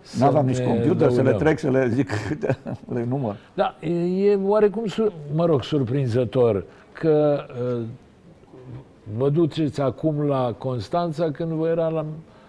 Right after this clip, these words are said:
Speaker 1: mai simplu să vă duceți la Paris sau la Monte Carlo
Speaker 2: Mergem
Speaker 1: sau la
Speaker 2: acum, bine,
Speaker 1: Monaco.
Speaker 2: dar, uh, nu.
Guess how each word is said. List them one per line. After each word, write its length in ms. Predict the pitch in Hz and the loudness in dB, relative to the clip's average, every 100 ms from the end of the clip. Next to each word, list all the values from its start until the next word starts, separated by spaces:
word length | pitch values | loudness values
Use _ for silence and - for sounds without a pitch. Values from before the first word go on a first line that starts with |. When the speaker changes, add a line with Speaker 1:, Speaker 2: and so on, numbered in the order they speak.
| - | -18
Speaker 1:
mai 220 | - 139 135 | -4 0 0
simplu 340 | 170 160 156 | 0 -2 0
să 100 | 135 | 0
vă 60 | 151 | -2
duceți 240 | 156 135 | 0 0
la 100 | 131 | 0
Paris 380 | 117 117 156 139 | 0 2 0 0
sau 160 | 117 | -6
la 140 | 113 120 | -6 -4
Monte 300 | 120 110 110 | -6 -4 -6
Carlo 340 | - 151 123 123 | 0 0 2 2
Speaker 2:
Mergem 260 | 147 127 | 2 2
Speaker 1:
sau 80 | 143 | 2
la 60 | - | 2
Speaker 2:
acum, 180 | 127 | 2
bine, 120 | 95 120 | 2 2
Speaker 1:
Monaco. 280 | 98 87 | 0 2
Speaker 2:
dar, 260 | 101 101 - - | 2 2 0 -4
uh, 160 | 101 107 | -6 -2
nu. 220 | 135 85 | 0 -2